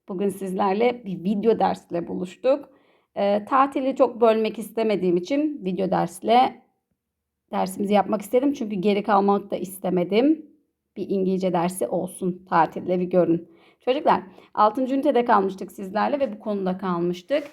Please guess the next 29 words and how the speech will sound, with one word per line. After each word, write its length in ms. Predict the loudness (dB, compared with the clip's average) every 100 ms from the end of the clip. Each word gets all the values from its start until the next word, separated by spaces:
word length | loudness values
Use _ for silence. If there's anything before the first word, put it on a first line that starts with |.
| _ _ _
Bu 120 | -8
konu 260 | -2 2 4
neydi? 300 | 2 -2 -6
Şöyle 320 | 2 2 2
bir 100 | 2
bakalım 420 | 0 2 0 0
sizlerle. 640 | -2 -8 0 2 2 2 2
Hemen 240 | 2 0
bir 80 | -2
kalemimi 420 | -2 0 0 0
alıyorum. 1000 | 0 0 2 4 4 6 6 4 0 -10
Kırmızı 460 | -10 -4 -4 0 0
alalım. 560 | 2 2 4 4 4 0 -8 _ _ _
Aa, 280 | 2 4 4
burada 160 | 0 -2
in 400 | -2 0 2 4
demiş. 260 | 2 2
İçinde, 720 | -6 -8 -2 0 4 2 2 2
on, 440 | 4 4 2 -2
üstünde, 880 | -8 -10 -8 -4 0 4 4 2 -2
in 140 | -6 -6
front 540 | -4 4 6 6 6
of, 280 | 6 6 0 -2
önünde, 720 | 0 0 0 4 6 4 0 -2 0
under, 460 | 0 2 4 4 4
altında, 920 | 4 4 4 -4 -2 2 4 2 -2
behind, 500 | -8 0 2 2 0 2
arkasında, 640 | 2 2 -4 -6 -2 2
near, 480 | 4 4 6 6